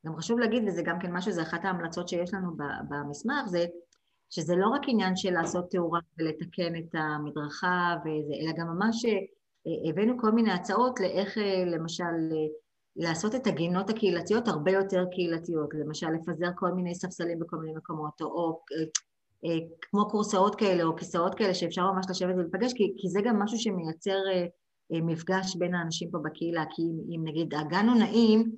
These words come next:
ויש בו מקום לשבת ונחמד וזה, אז אני אשב שם, ואז עוד מישהי תשב, או עוד מישהו, ואז נוכל לדבר, ואז נוכל, ואז כ-, נ-, כאילו, הקהילתיות מתהדקת יותר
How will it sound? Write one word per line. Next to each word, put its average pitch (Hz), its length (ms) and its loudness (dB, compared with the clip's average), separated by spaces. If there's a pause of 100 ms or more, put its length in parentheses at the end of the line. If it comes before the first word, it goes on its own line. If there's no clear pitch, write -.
(320)
ויש 175 240 2
בו 226 80 6
מקום 190 300 2
לשבת 185 380 0
ונחמד 185 440 -2
וזה, 233 260 2 (120)
אז 165 160 -2
אני 175 240 0
אשב 262 260 2
שם, 156 260 -2 (180)
ואז 190 320 6 (280)
עוד 247 200 8
מישהי 226 340 4
תשב, 156 280 0
או 165 60 2
עוד 208 220 8
מישהו, 226 320 6
ואז 160 180 4
נוכל 180 220 2
לדבר, 202 480 2
ואז 160 160 0
נוכל, 170 220 -2 (540)
ואז 190 160 4 (160)
כ-, - 60 -6
נ-, 190 420 -2
כאילו, 202 400 8
הקהילתיות 185 760 6
מתהדקת 214 600 4
יותר 262 340 4